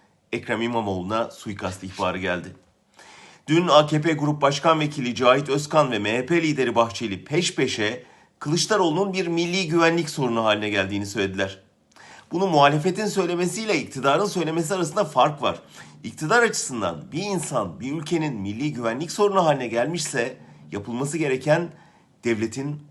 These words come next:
onu ortadan kaldırmasıdır. Sorunun bertaraf edilmesidir. Bunun başka izahı yok. Ateşle oynuyorlar, hedef gösteriyorlar, kışkırtıyorlar, saldırtıyorlar.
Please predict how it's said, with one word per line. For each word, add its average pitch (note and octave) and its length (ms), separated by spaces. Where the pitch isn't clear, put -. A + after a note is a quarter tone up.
onu A2+ 220
ortadan G#2+ 420
kaldırmasıdır. G2+ 840
Sorunun B2+ 600
bertaraf G#2+ 540
edilmesidir. F#2 680
Bunun G#2 200
başka F#2+ 280
izahı F#2+ 360
yok. E2 260
Ateşle D3+ 460
oynuyorlar, G#2 500
hedef D3 360
gösteriyorlar, F#2+ 720
kışkırtıyorlar, B2 800
saldırtıyorlar. G#2+ 1000